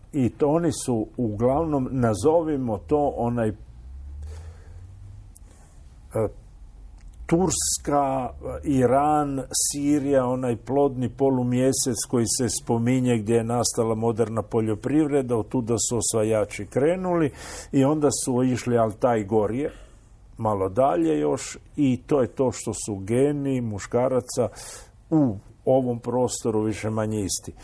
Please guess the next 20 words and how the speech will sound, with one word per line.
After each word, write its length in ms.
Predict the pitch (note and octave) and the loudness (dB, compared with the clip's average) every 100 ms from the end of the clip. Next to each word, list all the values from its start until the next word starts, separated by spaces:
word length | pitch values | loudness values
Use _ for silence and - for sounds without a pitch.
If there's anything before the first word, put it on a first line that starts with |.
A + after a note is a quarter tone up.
| - - - | -20 -12 -4
I 60 | A2 | 0
sad, 240 | C3 G2+ | 2 2
da 100 | B2+ | 2
li 120 | C#3+ | 2
postoje 440 | - B2+ - C3+ B2 | 0 -6 0 2 4
razlike 540 | B2+ B2+ B2 - A#2+ | 4 2 -2 -6 -4
između 440 | G#2 A#2 A2+ A2+ | -4 -4 -4 -4
Hrvata 580 | A2 A#2+ A2+ A2+ G#2+ A2+ | 0 2 2 2 0 -2
i 40 | G2 - | -4 -4
Srba? 300 | G2+ F2+ B2+ | -6 -4 -6
Minimalna. 760 | G3+ C#3+ F#2+ F2 F2+ F2+ G2+ - - - | -2 0 0 -4 -8 -12 -16 -18 -14 -2
To 120 | C3+ | 0
je 60 | A2 | 2
samo 340 | C#3+ D3+ D#3 | 0 0 -2
da 140 | C3 | 2
ima 260 | D3+ D3+ C#3+ | 2 4 2
više 380 | C3 C#3+ - B2 | 2 0 0 -6
turskih 720 | - C#3 B2+ - - A#2 - | 0 0 2 0 -2 -4 -4
gena, 640 | B2 G#2+ A#2+ C#3 D3 C#3+ - - - - | -8 0 2 4 4 0 -2 -8 -18 -4
oni 220 | C3+ C#3 | 0 0